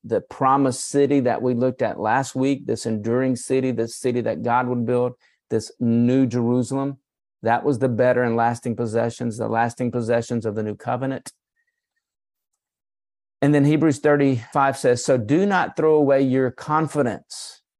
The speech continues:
Now, this Greek word for confidence here is the same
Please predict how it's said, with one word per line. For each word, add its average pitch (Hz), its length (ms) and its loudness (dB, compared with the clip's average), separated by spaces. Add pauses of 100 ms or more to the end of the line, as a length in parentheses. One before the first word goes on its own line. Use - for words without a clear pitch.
(440)
Now, 160 160 0
this 226 240 0
Greek 262 260 -2
word 160 280 2
for 127 120 0
confidence 131 560 -2
here 120 180 0
is 110 120 -4
the 117 120 -6
same 180 800 -4